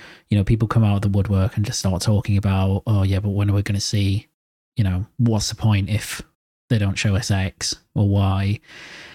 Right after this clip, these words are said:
And it's just really exhausting because, look, if you, you shouldn't, why do you care if you own multiple platforms? Why does it matter?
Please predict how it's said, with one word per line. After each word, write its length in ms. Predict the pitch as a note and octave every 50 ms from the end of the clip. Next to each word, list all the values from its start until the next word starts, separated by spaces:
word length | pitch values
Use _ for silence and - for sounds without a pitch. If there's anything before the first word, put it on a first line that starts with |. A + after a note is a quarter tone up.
| - - _ _ _ _ -
And 100 | A#2+ C#3+
it's 120 | D#3 - -
just 180 | D#3+ D3+ -
really 200 | E3+ D#3 D3+ D3 C3+
exhausting 560 | B2+ C3+ C#3 C#3 C#3+ B2 - - G#2+ G#2+ G#2
because, 480 | G#2 G#2+ - - B2 A2+ G#2+ - -
look, 200 | C#3+ B2+ A2+ - _
if 240 | - C3+ A#2+ - -
you, 460 | C#3+ C#3 C3+ C3+ C3 C3 C3 B2+ B2 - -
you 120 | F#3 D3 B2
shouldn't, 520 | - - E3+ D#3+ C#3+ A2 B2+ A#2+ A#2+ - - _ _
why 680 | - C#3+ B2 B2+ C3+ C#3+ D3+ D#3 D#3 D#3 D#3 D#3 D#3 - - _ _ C#3+
do 160 | B2+ - C3
you 100 | B2+ A#2+
care 540 | - - A#2+ B2 A#2+ G#2 F#2+ F#2 F#2 G2+ - -
if 200 | A2+ G#2+ - -
you 120 | A#2 A2 G#2+
own 180 | A2 A2 G#2+ G#2+
multiple 400 | G#2 G#2+ G#2 - - A#2 A2+ G#2
platforms? 720 | - A#2+ A2+ G#2 - - - G2+ F#2+ F#2 F#2+ G2+ - - - - _ _ _ _ _ _ _ _ _ _ _ _ _ _ _ _
Why 300 | - A#2 B2 C3 C3+ C#3 C3
does 160 | B2+ A2+ -
it 80 | B2+ A2+
matter? 500 | A#2 A#2+ G#2+ - - G2+ G#2 - -